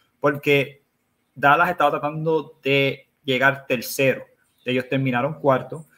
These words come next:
Ellos estaban, eh, tratando de presionar a Golden State. Ellos obligaron a que Golden State jugara el último juego a ganar. Lo, lo ganaron,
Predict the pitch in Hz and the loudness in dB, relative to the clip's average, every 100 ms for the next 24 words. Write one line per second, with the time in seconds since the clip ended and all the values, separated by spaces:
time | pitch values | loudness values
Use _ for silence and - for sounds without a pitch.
0 | _ - 123 135 135 143 147 147 139 127 | _ -4 0 0 2 2 2 -2 -8 -6
1 | 139 135 127 127 139 135 135 135 135 131 | -4 -2 -2 -2 -2 -2 -4 -2 -2 0
2 | - 120 127 131 135 139 143 147 147 127 | -4 -4 -4 -2 -2 0 -2 -4 -6 -8
3 | 120 - _ _ _ - 131 143 - 139 | -8 -12 _ _ _ -4 -2 0 0 0
4 | 127 117 123 175 165 160 123 127 139 135 | 0 0 -2 -2 -4 -4 -2 -2 -6 -4
5 | 143 135 135 117 127 135 127 117 135 131 | -6 -4 -8 -4 -2 -2 -2 -6 -8 -8
6 | 120 120 127 139 147 139 117 _ 131 131 | -6 -6 -4 -4 -4 -6 -10 _ -12 -8
7 | 127 120 139 135 120 131 | -8 -4 -2 0 -2 -6